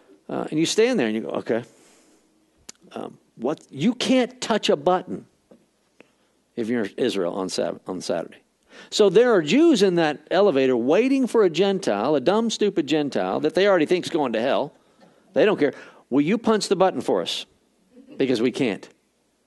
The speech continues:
That's their view of the Sabbath. They're crazy fanatical about it. When you get to your hotel, if you drive in, if you were, heaven forbid, that you fly into Israel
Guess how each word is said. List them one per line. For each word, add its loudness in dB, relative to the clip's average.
That's 0
their 6
view 4
of 2
the 0
Sabbath. -6
They're 0
crazy 0
fanatical 0
about -4
it. -20
When 2
you 4
get 2
to 2
your 4
hotel, 4
if -2
you 0
drive 2
in, 0
if -4
you 2
were, 2
heaven 2
forbid, 0
that -4
you 0
fly 0
into 0
Israel 0